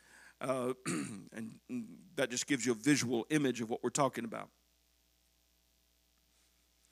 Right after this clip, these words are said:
"For Israel, the sight of fire, smoke, blood,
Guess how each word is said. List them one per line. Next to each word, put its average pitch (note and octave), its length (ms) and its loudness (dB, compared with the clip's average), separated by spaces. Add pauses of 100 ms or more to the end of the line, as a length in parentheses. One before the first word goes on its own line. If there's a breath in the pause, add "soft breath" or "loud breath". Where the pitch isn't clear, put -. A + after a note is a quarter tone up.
(280 soft breath)
"For F#3 180 6
Israel, A#3+ 400 12
the F3+ 120 6
sight G#3+ 460 12
of F3 120 8
fire, F3+ 440 10
smoke, F#3 560 4 (100)
blood, D#3 520 4